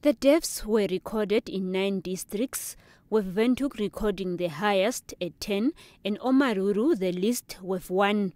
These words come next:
covid nineteen cases were recorded in all the country's fourteen regions, with Khomas recording the highest at one thousand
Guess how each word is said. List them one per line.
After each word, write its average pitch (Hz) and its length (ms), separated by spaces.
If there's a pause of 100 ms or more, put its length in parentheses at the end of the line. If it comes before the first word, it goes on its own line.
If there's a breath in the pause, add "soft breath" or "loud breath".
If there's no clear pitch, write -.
(540 soft breath)
covid 330 340
nineteen 220 540
cases 214 580
were 196 160
recorded 214 580
in 196 280
all 262 240
the 185 160
country's 202 560
fourteen 202 500
regions, 185 720 (320 loud breath)
with 214 260
Khomas 247 500
recording 185 600
the 165 120
highest 196 680
at 185 200
one 196 280
thousand 190 680